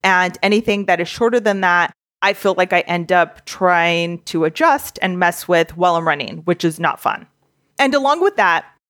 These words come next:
you wanna look for how long the leg area is from the groin,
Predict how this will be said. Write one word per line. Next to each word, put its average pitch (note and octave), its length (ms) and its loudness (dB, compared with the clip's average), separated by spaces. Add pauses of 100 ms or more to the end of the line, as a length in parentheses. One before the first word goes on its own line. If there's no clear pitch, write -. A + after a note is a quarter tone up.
(160)
you C4 140 0
wanna G#4 280 2
look A3 280 0
for A3+ 140 -2
how A#3 280 0
long F#3 540 2 (240)
the G3 320 0 (100)
leg A3+ 600 0
area F3+ 480 2
is E3+ 640 2 (180)
from G3+ 600 2
the F#3+ 180 0
groin, E3 720 -2